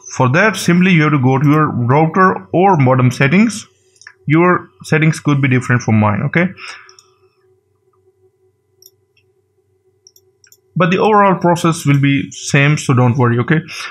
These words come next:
So after going to your settings, you will simply have to go to wireless settings. In wireless settings, you have to go to security settings, and in the security setting,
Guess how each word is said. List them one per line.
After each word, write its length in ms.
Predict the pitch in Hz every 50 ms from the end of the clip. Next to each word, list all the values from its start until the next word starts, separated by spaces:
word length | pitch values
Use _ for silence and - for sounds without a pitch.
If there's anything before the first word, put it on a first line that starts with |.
| - - _ _
So 360 | - - 147 127 - - - - _ _ - - -
after 240 | 151 - - 196 185
going 240 | 160 170 170 170 165
to 100 | 180 170
your 200 | 156 143 131 127
settings, 500 | - - 170 185 220 233 240 196 - - -
you 160 | 135 127 135
will 120 | 139 139 131
simply 520 | - - 160 165 170 - 190 170 170 160
have 480 | 127 - - - 139 135 135 131 127 -
to 120 | 139 127 117
go 160 | 127 123 123
to 180 | 117 143 131 120
wireless 460 | 123 120 117 113 117 120 123 - -
settings. 460 | - 180 185 - 117 - - - - _ _ _ _ _ _ - - _ _ -
In 200 | - 131 123 120
wireless 380 | 135 165 180 196 202 190 190
settings, 300 | - 147 139 151 160 160 - - _ _ -
you 120 | 127 127
have 100 | 131 127
to 100 | 127 117
go 120 | 120 123 120
to 80 | 117 117
security 320 | - - - 143 151 165
settings, 440 | 156 - 151 143 156 160 165 165 - _ _ - - - - _ _ - _ _ _ _ _ _ -
and 380 | - 131 135 135 135 135 123 - - _ _ _ -
in 140 | 135 131
the 60 | 131 123
security 400 | - - - 156 160 165 170 165
setting, 560 | - 151 139 135 - 151 147 147 143 -